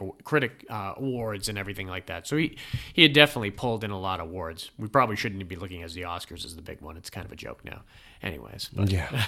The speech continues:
Speaker 1: <laughs> we know you were great, Ray, and we're severely gonna miss you. But I take solace in the fact that we can pop open that D V D player and, uh, watch one of your best.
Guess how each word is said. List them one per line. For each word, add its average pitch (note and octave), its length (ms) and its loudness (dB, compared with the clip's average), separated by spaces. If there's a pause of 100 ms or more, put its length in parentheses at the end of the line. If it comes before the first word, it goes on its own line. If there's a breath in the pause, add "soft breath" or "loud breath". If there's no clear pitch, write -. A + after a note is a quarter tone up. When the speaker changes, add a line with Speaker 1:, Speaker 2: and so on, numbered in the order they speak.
(120)
Speaker 1:
<laughs> - 520 2
we F3 160 8
know E3+ 160 12
you C#3+ 160 10
were B2+ 100 4
great, A#2+ 280 4
Ray, A2+ 440 2 (160)
and G2 420 -2 (100)
we're F#2+ 440 -6 (140)
severely G#2+ 500 -2
gonna F#2+ 200 -6
miss F#2+ 280 -6
you. F2+ 160 -6
But E2 260 -8 (260)
I F2+ 180 -8 (460)
take G#2+ 260 -6
solace G#2+ 440 2
in G#2 60 -8
the F#2+ 60 -6
fact F#2 320 -6
that - 120 -12 (580 loud breath)
we G#2+ 140 -8
can F#2 360 -8 (120)
pop A2 300 2
open G2+ 260 -4
that F#2 160 -4
D F#2 120 -6
V E2+ 80 -10
D F2 80 -8
player F2 440 -6 (240)
and, - 240 -6
uh, C2+ 300 -10 (500)
watch - 240 -10
one E2+ 100 -10
of D#2 40 -12
your C#2 100 -14
best. - 460 -16